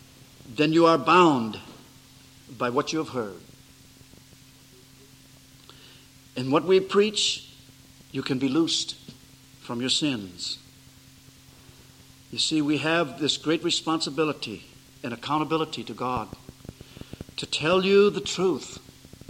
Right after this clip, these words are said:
and then hope that you will respond to it. He said, "Again, I say unto you that it is, if two or, of you shall agree on earth as touching anything that they shall ask, it shall be done of them of my Father which is in heaven.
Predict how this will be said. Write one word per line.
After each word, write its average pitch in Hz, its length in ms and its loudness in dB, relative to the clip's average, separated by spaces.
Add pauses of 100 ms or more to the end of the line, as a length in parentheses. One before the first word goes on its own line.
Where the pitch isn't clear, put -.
(840)
and 123 240 -2
then 147 140 4
hope 180 420 0 (580)
that 123 220 -2
you 147 100 0
will 160 80 2
respond 127 480 -4
to 92 140 -14
it. 87 100 -20 (800)
He - 60 -12
said, 139 160 0
"Again, 151 180 2
I 165 140 4
say 180 240 2
unto 180 200 2
you 202 200 4
that 170 180 4
it 165 80 0
is, 165 320 0
if 160 160 -2
two 196 220 6
or, 185 100 4 (640)
of 143 120 0
you 196 120 2
shall 196 220 4
agree 185 260 8
on 180 140 6
earth 196 180 4
as 185 140 2
touching 196 360 0
anything 208 460 2
that 190 160 2
they 190 80 4
shall 180 180 2
ask, 202 320 4
it 190 80 -2
shall 190 140 2
be 175 100 4
done 190 280 2
of 156 100 0
them 190 200 4
of 185 100 2
my 180 160 2
Father 185 460 4
which 185 200 0
is 160 140 -4
in 160 80 -4
heaven. 226 420 2